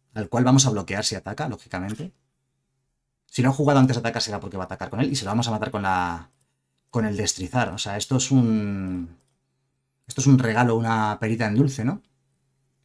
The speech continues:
Aquí acabam-, acabamos de ganar la partida. Nos tira el choque, sí, pero bueno. Pensé que iba a tener otra furia monstruosa o algo por el estilo. O sea, no ha sido tan bestia.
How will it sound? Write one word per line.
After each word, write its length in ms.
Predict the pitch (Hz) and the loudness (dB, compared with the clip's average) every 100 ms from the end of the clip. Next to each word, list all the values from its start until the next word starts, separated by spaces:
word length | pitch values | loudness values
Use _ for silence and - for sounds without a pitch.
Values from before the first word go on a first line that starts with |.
| _ | _
Aquí 200 | 127 123 | -8 2
acabam-, 400 | 127 135 127 127 131 | 2 4 4 4 4
acabamos 580 | 127 120 120 - - _ _ _ _ _ _ _ _ _ _ _ _ | 0 0 0 -2 -8 _ _ _ _ _ _ _ _ _ _ _ _
de 200 | 113 120 | -2 0
ganar 220 | 226 226 | 2 2
la 120 | 220 | 0
partida. 500 | 214 107 135 131 143 - _ _ _ - | -2 2 4 4 2 -8 _ _ _ -8
Nos 160 | 110 | -4
tira 140 | 143 131 | 2 2
el 120 | 127 | 4
choque, 340 | 160 151 127 | 2 2 2
sí, 360 | - 170 143 131 | 2 2 2 -2
pero 160 | 113 117 | -2 -2
bueno. 260 | 117 110 - _ _ _ _ _ _ _ _ _ _ _ _ _ _ _ - - | -2 -4 -12 _ _ _ _ _ _ _ _ _ _ _ _ _ _ _ -6 4
Pensé 280 | 135 - | 6 6
que 80 | 185 | 6
iba 140 | 175 151 | 4 6
a 20 | |
tener 140 | 139 | 6
otra 180 | 131 127 | 6 2
furia 240 | - 123 | 0 2
monstruosa 500 | 110 104 - 110 - | 2 0 -2 -2 -2
o 40 | 104 | -2
algo 160 | 95 | -4
por 100 | 95 | -6
el 80 | 92 | -4
estilo. 260 | 90 - 98 | -4 -4 -4
O 20 | |
sea, 100 | - | 0
no 80 | 123 | 2
ha 40 | |
sido 180 | 123 127 | 4 4
tan 180 | 117 113 | 4 2
bestia. 420 | 135 135 117 131 | 2 0 -4 -6